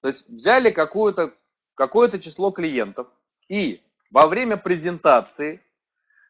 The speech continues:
а, продавец перечислил этим клиентам восемь ключевых факторов. Потом, после презентации, клиента спросили, сколько вы можете вспомнить факторов, которые вам рассказали.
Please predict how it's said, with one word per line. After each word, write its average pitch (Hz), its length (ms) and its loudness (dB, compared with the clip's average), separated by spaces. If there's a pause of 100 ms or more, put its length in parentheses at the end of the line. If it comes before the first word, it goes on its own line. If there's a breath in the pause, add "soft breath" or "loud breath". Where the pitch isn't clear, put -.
(160)
а, 120 220 4
продавец 165 640 -4
перечислил 175 800 -8
этим 185 360 -6
клиентам 170 720 -10
восемь 160 600 -4
ключевых 143 640 -10
факторов. 117 480 -2 (1900)
Потом, 254 340 2
после 240 360 -4
презентации, 160 1000 -2 (720)
клиента 226 560 -2
спросили, 202 760 -8 (460)
сколько 233 540 -4
вы 180 100 -4
можете 202 440 -6
вспомнить 185 520 -8
факторов, 196 640 -2
которые 170 400 -6
вам 160 180 0
рассказали. 135 640 -6